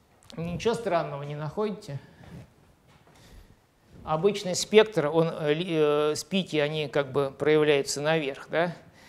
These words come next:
А здесь пики проявляются вниз. Вот. А в чём здесь, э, что, в чём здесь дело? Дело в том, что это ядерный гамма-резонанс. Он работает как?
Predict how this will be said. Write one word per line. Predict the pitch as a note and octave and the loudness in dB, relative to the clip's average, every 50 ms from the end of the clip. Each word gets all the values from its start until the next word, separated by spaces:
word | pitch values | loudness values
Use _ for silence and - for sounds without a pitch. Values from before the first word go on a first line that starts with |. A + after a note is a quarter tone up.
| - - - _ - | -20 -20 -20 _ -4
А | - C#3 | -4 -4
здесь | B2+ B2 F3+ - - | -2 -2 -4 -6 -6
пики | - - F3 D3+ - - | -10 -10 -10 -10 -10 -6
проявляются | - D3+ D#3 D#3 D3+ D#3+ E3 E3 D#3 D#3 - D#3+ D#3 | -2 2 2 4 6 6 6 6 4 4 2 0 0
вниз. | D3+ D3+ D#3 C#3+ C3 B2 - - - - - _ _ _ _ - _ _ _ _ _ _ _ - - - - - - _ - | 0 0 -2 -4 -6 -8 -12 -14 -14 -16 -20 _ _ _ _ -20 _ _ _ _ _ _ _ -20 -20 -20 -20 -20 -20 _ -10
Вот. | C#3 C3 B2+ B2 - - C3 - _ - - - - - - - | -8 -8 -8 -8 -10 -12 -16 -20 _ -20 -20 -20 -18 -18 -16 -12
А | - C3+ C3+ | -10 -10 -10
в | - | -8
чём | - - F#3+ F#3 E3 | -4 -4 -2 -2 -2
здесь, | D3+ E3+ E3 D3 D3+ | -2 -2 -2 -2 -4
э, | - - D#3+ D3 D3 D3+ D3+ C#3+ | -4 -2 0 0 0 0 -2 -4
что, | - - - G3 F#3 F3 | -4 0 0 0 0 0
в | D#3 - | -6 0
чём | - F#3+ F#3+ E3+ | 2 2 2 2
здесь | D#3 E3 E3 D3 | 2 0 -2 0
дело? | C#3+ D3 C#3 C#3 C#3 | 0 0 0 0 2
Дело | D3 E3+ G3 F#3+ | 4 6 4 4
в | - | 4
том, | - A3 G#3 | 4 2 2
что | - - F#3+ | 2 0 0
это | F3 E3 | 0 2
ядерный | E3 F3 F#3 F#3 E3+ D3 D3+ C#3+ C#3 C#3 C#3+ D3 | 4 6 6 6 6 4 0 0 0 -2 -2 2
гамма-резонанс. | D#3 E3+ D3+ C#3 C3+ C#3 C#3 C#3+ C#3+ D3+ D#3+ F3+ G3+ A3 B3 C4 A#3+ - - - - - - _ _ - | 4 4 4 2 0 -2 -2 0 2 4 4 4 6 4 4 2 -2 -6 -12 -16 -20 -20 -20 _ _ -10
Он | - - E3 F#3+ | -2 2 4 4
работает | F#3 E3 D#3 D3+ D#3 F3 F3 F3 E3 D#3+ D3+ | 6 6 6 6 6 4 2 2 0 -4 -4
как? | - - D#3 C3 - - | -2 -2 -2 -2 -2 -6